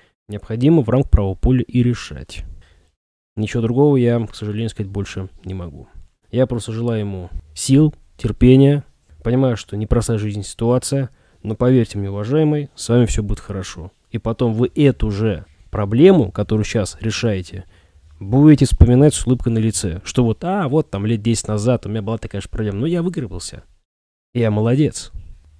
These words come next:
И вы будете в прямом смысле молодцом. Главное набраться терпения и затянуть потуже пояс. По-другому никак. Второе письмо. Тоже про анонимности.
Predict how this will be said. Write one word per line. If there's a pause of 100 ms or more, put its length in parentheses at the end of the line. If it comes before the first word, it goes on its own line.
(140)
И
вы
будете
в
прямом
смысле
молодцом. (920)
Главное
набраться
терпения (1040)
и
затянуть
потуже
пояс. (280)
По-другому
никак. (640)
Второе
письмо. (440)
Тоже
про
анонимности.